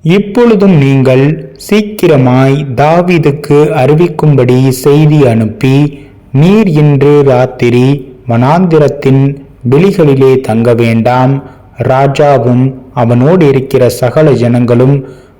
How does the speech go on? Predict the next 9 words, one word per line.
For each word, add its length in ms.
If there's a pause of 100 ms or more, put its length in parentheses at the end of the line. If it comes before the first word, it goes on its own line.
(100)
விழுங்கப்படாதபடிக்கு 1600 (460)
தாமதமில்லாமல் 1400 (280)
அக்கறைப்பட 760
வேண்டும்" 460
என்று 680 (380)
சொல்லச் 480
சொல்லுங்கள் 680
என்றான். 880 (720)
யோனத்தானும் 1040